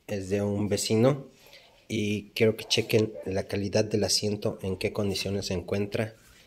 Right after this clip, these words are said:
el tanque, los plásticos y sobre todo, pues, eh, el motor.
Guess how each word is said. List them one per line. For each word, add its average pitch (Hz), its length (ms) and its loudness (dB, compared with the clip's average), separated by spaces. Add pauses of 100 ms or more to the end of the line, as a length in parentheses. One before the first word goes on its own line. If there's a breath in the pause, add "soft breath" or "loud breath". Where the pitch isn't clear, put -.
(580 soft breath)
el - 160 -14
tanque, 120 580 -2 (220)
los - 180 -10
plásticos - 880 -2 (420 loud breath)
y 95 120 -4
sobre 95 280 2
todo, 104 460 0
pues, 90 200 -4
eh, - 340 -4
el 98 160 -2
motor. 113 520 4